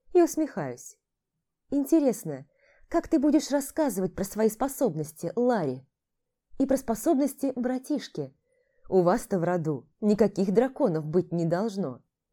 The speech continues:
Да и колдовство на севере преследуется до сих пор. Говорят, ведьм сжигают. Как тебе удалось избежать костра, принцесса?» Брат с сестрой удаляются в сопровождении компаньонки,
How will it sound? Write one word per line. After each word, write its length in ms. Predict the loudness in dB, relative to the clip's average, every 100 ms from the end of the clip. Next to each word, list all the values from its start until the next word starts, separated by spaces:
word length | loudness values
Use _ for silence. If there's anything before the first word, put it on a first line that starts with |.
| _ _ _ 0
Да 160 | 2
и 20 |
колдовство 640 | 4 4 4 2 -2 2 2
на 140 | 2
севере 560 | 0 0 2 2 0 -6 _ -4
преследуется 640 | 0 0 0 0 0 -2 -2
до 80 | -2
сих 320 | -2 -8 -4
пор. 300 | -2 -2 -8 _ _ _ -8
Говорят, 540 | -2 0 0 -2 -6 -6
ведьм 460 | -2 2 2 2 0
сжигают. 640 | 0 -2 -2 -8 -12 -20 _ _ _ _ _ _ -4 0
Как 180 | 0 0
тебе 520 | -4 0 0 0 -4 _ _ -4
удалось 480 | 4 6 6 4 2
избежать 480 | -2 0 2 0 0
костра, 540 | -4 -4 -4 -4 -4 -10 -4
принцесса?» 720 | -2 -2 -6 -8 -10 -16 -16 _ _ _ _ _ _ _ _ _ _ _ _ -10
Брат 300 | -2 -2 -2
с 60 | -6
сестрой 480 | -10 -4 -2 -2 -6 _ -4
удаляются 500 | 4 4 4 0 -2
в 60 | -6
сопровождении 560 | -4 -2 0 0 0
компаньонки, 920 | -2 -4 -2 -2 -2 -2 -6 -12 -14